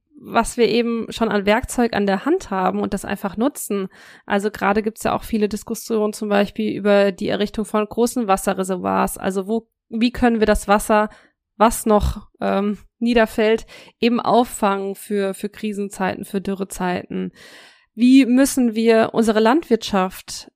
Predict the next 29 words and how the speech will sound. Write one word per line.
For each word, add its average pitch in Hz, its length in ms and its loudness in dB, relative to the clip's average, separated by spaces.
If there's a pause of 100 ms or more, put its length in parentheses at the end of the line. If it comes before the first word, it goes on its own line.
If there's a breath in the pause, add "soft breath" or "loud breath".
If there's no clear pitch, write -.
ähm, 185 640 -4 (180)
gestalten? 180 880 0
Mehr 214 220 2
Mischkulturen 220 920 0
statt 240 280 -2
Monokulturen. 208 800 2
Das - 140 -6
Gleiche 208 280 -2
gilt 208 200 -2
ja - 80 0
auch 196 80 -6
für - 120 -8
unseren 185 340 -2
Wald. 190 440 2 (580 soft breath)
Ähm, 190 600 -2 (960)
und 214 380 0 (200)
ich - 100 -14
glaube, 220 240 2
da 220 100 4
gibt 247 260 -4
es - 160 -8
viele 254 260 2
Dinge, 240 520 0 (100)
die 214 120 0
wir 202 120 0
eigentlich 208 380 -2
schon 202 220 -4
kennen, 220 480 -4 (640 soft breath)
ähm, 202 540 -2